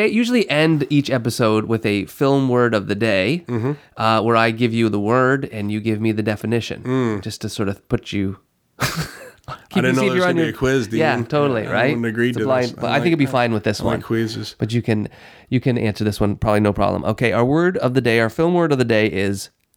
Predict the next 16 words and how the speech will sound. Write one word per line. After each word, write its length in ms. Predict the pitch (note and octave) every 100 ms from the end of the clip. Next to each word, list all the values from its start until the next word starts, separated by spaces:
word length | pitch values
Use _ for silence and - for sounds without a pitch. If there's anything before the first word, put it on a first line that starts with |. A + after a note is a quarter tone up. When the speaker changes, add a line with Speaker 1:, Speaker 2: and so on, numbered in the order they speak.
| -
Speaker 1:
pickups. 640 | F3+ - - - - - _ _ -
Speaker 2:
Ah, 360 | E3+ G3 F2+ - _ _ - B2
I 80 | B2+
can 160 | C#3 B2+
do 140 | D#3+
that 200 | D3 A#2+
one. 120 | G#2+
Speaker 1:
You 60 | B2+
can 100 | D3+
do 160 | D#3
it? 180 | G#3 G#3+ -
Speaker 2:
I 80 | C3+
can 120 | E3+
do 120 | E3
pickups. 640 | E3 C#3 C3+ A2+ G#2 - -
Yeah. 300 | - C3+ F#3